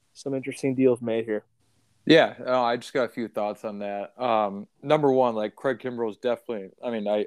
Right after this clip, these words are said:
Speaker 2: I totally agree with you. He's one hundred percent being traded. Um, just, I don't know what that package will look like.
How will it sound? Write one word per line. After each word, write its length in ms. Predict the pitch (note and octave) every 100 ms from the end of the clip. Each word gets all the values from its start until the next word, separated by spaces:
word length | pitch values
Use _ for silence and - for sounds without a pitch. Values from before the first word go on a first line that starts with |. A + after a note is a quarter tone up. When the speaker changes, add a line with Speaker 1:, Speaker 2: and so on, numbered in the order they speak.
| -
Speaker 2:
I 100 | A#2
totally 260 | - A#2+ G#2
agree 180 | G#2
with 100 | G#2
you. 80 | A#2
He's 120 | A2
one 100 | A2+
hundred 240 | G#2+ G#2+ G2+
percent 320 | G#2 A2 G2
being 180 | G2+ F#2+
traded. 460 | - G2+ G2 G2 - _ _ _ _ _ -
Um, 540 | C3 A2 G2 F#2+ - _ _ _ _ -
just, 280 | C#3 C3+ - _ - _ _ _ _ _ E3+ D#3 D#3 D3 -
I 140 | C#3
don't 100 | B2+
know 80 | B2
what 160 | A2+ A2+
that 200 | G#2+ -
package 340 | C3+ - G#2
will 160 | G2 G2+
look 160 | A2
like. 320 | C3 C3 C3